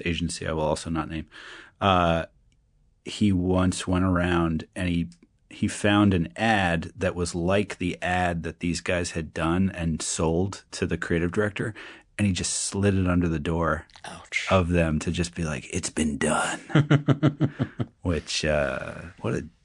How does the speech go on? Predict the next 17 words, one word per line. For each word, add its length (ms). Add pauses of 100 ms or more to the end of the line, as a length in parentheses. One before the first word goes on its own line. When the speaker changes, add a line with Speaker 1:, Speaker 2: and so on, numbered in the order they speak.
(120)
Speaker 1:
what 160
a 100
dick. 460
Speaker 2:
Yeah. 300
Speaker 1:
<laughs> 60 (800)
Speaker 2:
That's, 500 (600)
that's 380
a 320 (440)
<laughs> 1040
Speaker 1:
'Cause 140
everything's 400
been 220
done. 440
Speaker 2:
Yes. 480
Speaker 1:
Uh, 340
but, 480
uh, 420